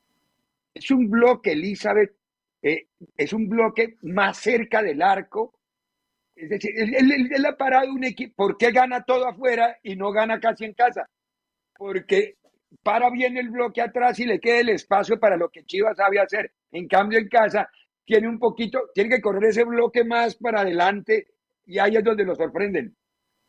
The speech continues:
Es un equipo armado para jugar afuera, pero todavía le falta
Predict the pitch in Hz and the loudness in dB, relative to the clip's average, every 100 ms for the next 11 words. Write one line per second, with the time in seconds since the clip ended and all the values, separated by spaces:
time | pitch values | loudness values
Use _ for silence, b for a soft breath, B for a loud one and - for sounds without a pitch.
0 | _ _ _ _ _ - - _ - - | _ _ _ _ _ -20 -20 _ -20 -20
1 | - - 214 269 262 233 262 - 233 190 | -20 -12 -8 -2 0 2 0 0 0 0
2 | 185 185 233 - 196 127 147 165 185 - | 0 4 4 4 -2 -8 -4 -2 -2 -2
3 | 247 233 104 - _ _ _ _ 180 170 | 0 2 0 -8 _ _ _ _ -18 -16
4 | 170 180 170 175 208 233 196 226 220 226 | -8 -2 0 2 2 2 0 0 0 0
5 | 233 | -2